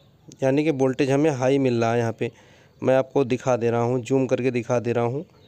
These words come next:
क्योंकि एसएमडी कंपोनेंट्स लगे हैं, छोटे-छोटे आइटम्स लगे हैं, तो इसलिए यहाँ पे हमें अच्छी तरीके से दिखाई नहीं दे रहा है। ये रजिस्टर दोस्तों यहाँ पे लगा हुआ है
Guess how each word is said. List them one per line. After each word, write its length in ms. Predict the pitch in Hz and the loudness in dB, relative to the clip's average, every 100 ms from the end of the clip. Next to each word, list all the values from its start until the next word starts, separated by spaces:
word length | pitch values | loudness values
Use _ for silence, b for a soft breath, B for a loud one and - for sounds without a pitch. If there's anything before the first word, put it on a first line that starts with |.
| b b _ | b b _
क्योंकि 380 | 120 117 139 139 | -6 -4 0 0
एसएमडी 480 | 131 131 127 131 143 | 2 0 0 0 2
कंपोनेंट्स 720 | 135 127 135 135 131 127 - | 2 0 0 2 2 0 0
लगे 240 | 123 123 127 | 0 0 0
हैं, 120 | 139 | -2
छोटे-छोटे 580 | - 120 127 127 120 123 | -4 -2 -2 -4 -2 0
आइटम्स 400 | 120 120 113 123 | 0 -2 -4 -6
लगे 220 | 117 120 | -4 -2
हैं, 200 | 131 156 B B B B - | -4 -6 B B B B -4
तो 100 | 117 | -2
इसलिए 340 | 120 120 135 | -2 0 2
यहाँ 180 | 131 131 | 2 0
पे 140 | 143 | 0
हमें 220 | 135 139 | 0 2
अच्छी 300 | 127 - - | 0 -2 -6
तरीके 260 | 123 117 131 | -6 -4 -4
से 100 | 123 | -4
दिखाई 300 | 113 127 117 | -4 -2 0
नहीं 120 | 117 | 0
दे 100 | 113 | 0
रहा 200 | 117 120 | 0 0
है। 80 | 147 - b b b b - | -4 -8 b b b b -2
ये 160 | 127 127 | 2 4
रजिस्टर 380 | 127 123 139 | 2 2 0
दोस्तों 320 | 131 131 - 131 | 2 0 0 0
यहाँ 120 | 127 | 0
पे 120 | 123 | 0
लगा 200 | 120 120 | 0 2
हुआ 260 | 117 120 123 | 2 2 0
है 160 | 139 | -2